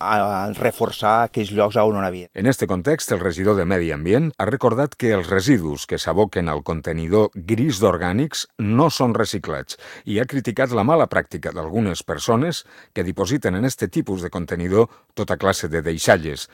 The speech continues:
Speaker 2: demostrant el que ha qualificat com a falta de civisme.
Speaker 1: Entonces, la gent lo que ha fet molt ha sigut de que, va, com ja pago el reciclatge, ho puc ficar tot al mateix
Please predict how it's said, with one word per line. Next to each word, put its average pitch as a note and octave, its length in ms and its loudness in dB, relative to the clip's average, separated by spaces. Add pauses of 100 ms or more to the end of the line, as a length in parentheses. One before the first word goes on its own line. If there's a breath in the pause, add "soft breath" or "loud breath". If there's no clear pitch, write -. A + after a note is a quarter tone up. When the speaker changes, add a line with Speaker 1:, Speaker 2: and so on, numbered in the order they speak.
(100)
Speaker 2:
demostrant A2 560 0 (160)
el D2 160 -8
que - 80 0
ha A2 80 4
qualificat E2+ 560 -4
com F2+ 160 0
a D#2+ 80 0
falta F#2+ 400 4
de D2+ 160 -4
civisme. - 540 -10 (180)
Speaker 1:
Entonces, C3+ 240 0
la D3 160 6
gent D3+ 160 2
lo D#3 80 0
que C#3+ 80 0
ha - 80 -2
fet B2+ 160 0
molt C#3 400 2
ha D3 80 4
sigut C3+ 400 2
de D3 80 4
que, B2 320 2
va, F#2+ 220 -2 (480 loud breath)
com C3+ 240 4
ja D#3 160 6
pago D#3+ 220 6
el - 20 6
reciclatge, D3 560 2
ho A2+ 80 4
puc B2 160 0
ficar C3+ 240 2
tot D3+ 160 2
al A2 80 4
mateix A#2 240 0